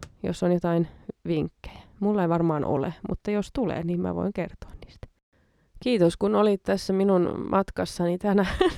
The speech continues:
<laughs> mukana. Ja, ja tota, toivottakaa onnea matkaan, ö, tähän matkaan onnea. Ja minä toivotan myös sinulle onnea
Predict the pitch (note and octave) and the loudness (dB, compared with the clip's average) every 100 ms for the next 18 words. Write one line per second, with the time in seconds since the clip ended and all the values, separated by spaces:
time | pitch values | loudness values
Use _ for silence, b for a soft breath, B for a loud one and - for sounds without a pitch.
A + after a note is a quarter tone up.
0 | F4+ - D#4+ D#4+ - - A#3+ A3+ A#3 B | -2 0 2 2 2 -2 2 2 0 B
1 | B B B B G#3+ G3 F#3+ - G3 G3 | B B B B -2 -2 -2 -4 -4 -4
2 | F#3 G3 - G3 G#3 _ b b b b | -4 -6 -4 -4 -6 _ b b b b
3 | b G#3+ G#3+ - G#3+ G3 G3+ - G#3+ G3+ | b -10 -10 -4 -2 0 -2 -6 -4 -2
4 | G3+ G#3+ A3 A3+ A3 G#3+ G#3+ A3 A3+ A#3+ | 0 0 2 4 4 2 2 2 0 -2
5 | - - G#3+ G#3 G#3+ G#3 B - B3 A#3 | -6 0 2 2 0 -2 B -10 -8 -8
6 | G#3+ A3+ G#3+ F#3+ D#3+ - - - - - | -4 -2 0 0 0 -2 -8 -10 -12 -10
7 | - A3+ A3+ - G#2 - D2+ C#2+ C#2 - | -10 -12 -12 -12 -10 -8 -8 -8 -8 -8
8 | - - G3 F#3 F3 F#3 F#3 F#3 F#3 G3 | -8 -10 -2 0 0 0 0 0 0 2
9 | G3+ G3 - B3+ G#3+ D#3+ - F3 B B | 0 -2 -4 0 2 2 0 -6 B B
10 | B _ - E3+ E3 D#3+ F3+ | B _ -2 0 0 0 -4